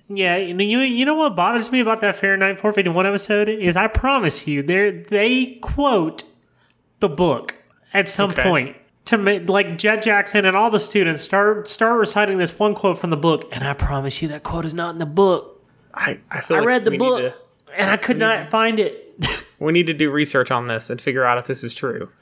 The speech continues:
Speaker 2: Maybe that was the whole point of the show, was to trick you. Like,
Speaker 1: I mean
Speaker 2: oh, well, we, it doesn't matter if you burn the books 'cause you won't read 'em anyway.
Speaker 1: Well, yeah,
Speaker 2: That's
Speaker 1: no,
Speaker 2: the
Speaker 1: I
Speaker 2: whole
Speaker 1: think,
Speaker 2: thing.
Speaker 1: I think,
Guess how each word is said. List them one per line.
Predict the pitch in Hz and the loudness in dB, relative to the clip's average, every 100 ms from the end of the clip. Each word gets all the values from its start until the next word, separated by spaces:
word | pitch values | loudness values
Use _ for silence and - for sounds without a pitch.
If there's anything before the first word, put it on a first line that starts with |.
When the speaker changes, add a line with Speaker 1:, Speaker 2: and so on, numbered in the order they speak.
| _ - | _ -4
Speaker 2:
Maybe | 165 214 240 | 0 2 2
that | 202 156 143 165 170 | 0 -6 -4 -2 0
was | 170 151 143 | 0 -2 0
the | 147 | -2
whole | 147 139 | 2 -2
point | - 151 139 | 0 0 0
of | 127 | 0
the | 123 | -4
show, | - 147 123 117 | 0 2 4 2
was | 120 127 117 | 0 -4 -4
to | - 120 | -8 -8
trick | - 147 - | -2 -2 0
you. | 123 120 110 _ _ _ _ _ _ _ _ - | -2 -2 -6 _ _ _ _ _ _ _ _ -4
Like, | 143 123 | 0 2
Speaker 1:
I | 240 170 220 | 2 4 2
mean | 131 - - | 2 -2 -8
Speaker 2:
oh, | - - | -16 -6
well, | 165 160 | 2 2
we, | 143 165 | 2 0
it | 175 170 | 0 2
doesn't | 165 165 | 0 2
matter | 160 208 | 2 2
if | 151 | 2
you | |
burn | 131 135 | 2 0
the | 131 | 2
books | 135 135 | 0 -2
'cause | - 139 | -4 -4
you | 143 | -2
won't | 143 | -2
read | 147 139 | 0 0
'em | 139 | 2
anyway. | 147 123 123 123 - _ - | 0 -2 -6 -10 -16 _ -2
Speaker 1:
Well, | 226 202 | 0 2
yeah, | 220 202 | 2 2
Speaker 2:
That's | |
Speaker 1:
no, | 147 | 2
Speaker 2:
the | 196 | 2
Speaker 1:
I | |
Speaker 2:
whole | 202 | 0
Speaker 1:
think, | - 151 | 0 0
Speaker 2:
thing. | |
Speaker 1:
I | 196 | 0
think, | 214 254 233 - 226 | 2 0 0 -6 -10